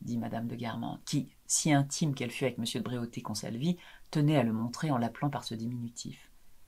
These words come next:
C'est monsieur Bergotte. » Je n'avais pas songé que Bergotte pût être considéré comme spirituel. De plus, il m'a, il m'apparaissait comme mêlé à l'humanité intelligente,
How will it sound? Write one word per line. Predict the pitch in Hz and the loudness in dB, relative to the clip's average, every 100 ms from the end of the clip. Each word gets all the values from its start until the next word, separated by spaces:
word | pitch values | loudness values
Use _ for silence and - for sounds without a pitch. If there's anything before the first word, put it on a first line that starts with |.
| - | -2
C'est | - 269 | 6 10
monsieur | 151 - | 10 8
Bergotte. » | 110 113 233 208 - - - - - - - - - - - - - - - - - - _ - - - - - - - - - | 2 0 -2 -2 -4 -20 -20 -20 -20 -20 -20 -20 -20 -20 -20 -20 -20 -20 -20 -20 -20 -20 _ -20 -20 -20 -20 -20 -20 -20 -20 -18
Je | - 175 | -2 4
n'avais | 185 180 | 6 4
pas | 180 | 2
songé | 233 180 160 202 | 0 2 2 0
que | 151 | 0
Bergotte | 139 143 156 190 196 | 0 0 2 0 -2
pût | - 147 | -6 -4
être | 151 - | -4 -4
considéré | 143 139 - 143 143 170 | -4 -2 0 0 -2 -2
comme | 143 | -6
spirituel. | - - 127 127 - - - - - - - - _ - - - - | -6 -6 -8 -8 -10 -10 -12 -20 -20 -20 -20 -20 _ -20 -20 -20 0
De | 156 | 0
plus, | 143 233 226 | 4 4 6
il | 143 | 4
m'a, | 139 131 - | 4 2 0
il | 165 147 | 2 4
m'apparaissait | 139 151 143 170 | 2 0 -2 0
comme | 196 139 | 2 2
mêlé | 139 156 170 190 233 156 | 4 6 6 6 4 0
à | - 135 | -2 2
l'humanité | 156 175 151 147 190 | 4 6 4 0 0
intelligente, | 156 151 151 147 156 147 - | 0 -2 -4 -2 -2 -4 -10